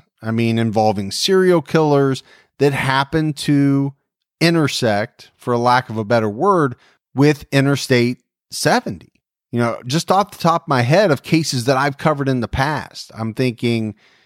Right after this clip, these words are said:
you know, Herb Baumeister in Indiana. There have been a number of, I think, the long haul trucker type murders, because I seventy is a, is a pretty major interstate,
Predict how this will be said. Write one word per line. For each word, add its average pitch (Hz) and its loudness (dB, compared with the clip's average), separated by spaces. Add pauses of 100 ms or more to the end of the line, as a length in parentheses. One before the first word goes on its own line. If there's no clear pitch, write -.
(120)
you 113 -2
know, 101 -4
Herb 107 -2
Baumeister 139 2
in 123 0
Indiana. 120 0 (440)
There 113 -4
have 107 -8
been 120 0
a 131 0
number 175 2
of, 135 4
I 123 2
think, 123 -4
the 117 0
long 117 -2
haul 120 2 (260)
trucker 131 0
type 127 -2
murders, 120 -2 (440)
because 190 -2 (360)
I 135 2
seventy 143 2
is 143 0
a, 143 -2 (100)
is 120 -4
a 117 -4 (160)
pretty 143 0
major 120 0 (460)
interstate, 156 -4